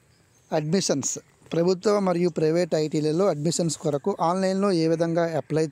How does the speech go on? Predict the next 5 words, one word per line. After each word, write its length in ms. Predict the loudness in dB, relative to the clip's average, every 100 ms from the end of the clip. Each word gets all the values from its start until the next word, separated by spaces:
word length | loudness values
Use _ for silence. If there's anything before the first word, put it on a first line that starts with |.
| -2
చేయాలనేది 560 | 0 0 0 0 -2 -2 -6 _ _ _ -8
చూద్దాం. 300 | -6 -2 -2 -2 _ -20 _ _ _ _ -6 -4
అయితే 220 | 0 0 -2 -6 _ -18 -18 _ _ 0
ముందుగా 340 | 2 2 2 0 -6 _ _ _ -20 -20 _ _ _ -6 0
మీరు 160 | 0